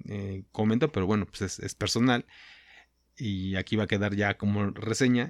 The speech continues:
de esta fecha, del catorce, quince, casi quince de septiembre. Eh, que al menos ya después de haber hecho varias reuniones y conocer a muchas personas, bueno, no muchas, pero varias,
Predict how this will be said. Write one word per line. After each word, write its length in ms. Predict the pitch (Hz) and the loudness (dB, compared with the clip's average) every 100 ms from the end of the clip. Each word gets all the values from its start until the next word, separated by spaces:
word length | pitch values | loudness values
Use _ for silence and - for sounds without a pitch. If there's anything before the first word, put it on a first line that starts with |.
| 147 | -6
de 220 | 90 92 | -4 -4
esta 180 | - 107 | -2 0
fecha, 500 | 139 131 120 120 185 - | 0 0 -2 -6 -10 -12
del 400 | 92 87 90 92 - | -8 -8 -8 -12 -8
catorce, 640 | 87 - 113 - 113 143 _ _ _ _ | -4 0 0 0 -4 -4 _ _ _ _
quince, 420 | 107 98 - 90 | -4 -2 -4 -6
casi 260 | - 101 107 | -6 -6 -6
quince 260 | 113 101 | -6 -4
de 120 | 92 90 | -4 -4
septiembre. 500 | 104 139 131 127 208 - - - _ _ - | -2 0 2 -2 -6 -14 -20 -20 _ _ -8
Eh, 640 | 107 107 107 107 107 - _ _ _ - | -4 -2 0 0 -2 -8 _ _ _ 0
que 80 | 135 | 6
al 80 | 131 | 8
menos 440 | 175 185 156 - _ | 8 8 4 -4 _
ya 200 | 135 147 | 2 6
después 300 | 170 165 165 | 6 6 6
de 100 | 160 | 8
haber 220 | 139 147 151 - | 10 10 10 8
hecho 220 | 143 143 | 4 4
varias 320 | 135 135 131 | 6 8 8
reuniones 760 | 123 110 120 127 127 123 127 127 | 6 4 6 6 6 4 2 0
y 60 | 110 | -2
conocer 380 | 101 104 117 | -2 0 0
a 20 | 117 | 0
muchas 300 | 117 113 - | 0 -4 -8
personas, 600 | 104 - 120 117 117 110 | -6 -2 0 0 -2 -4
bueno, 240 | 92 87 | -6 -4
no 60 | 95 | -2
muchas, 300 | 110 113 107 | -2 -2 -4
pero 400 | 95 90 87 98 - | -4 -4 -6 -10 -10
varias, 500 | 104 113 110 104 - | -2 0 2 0 -4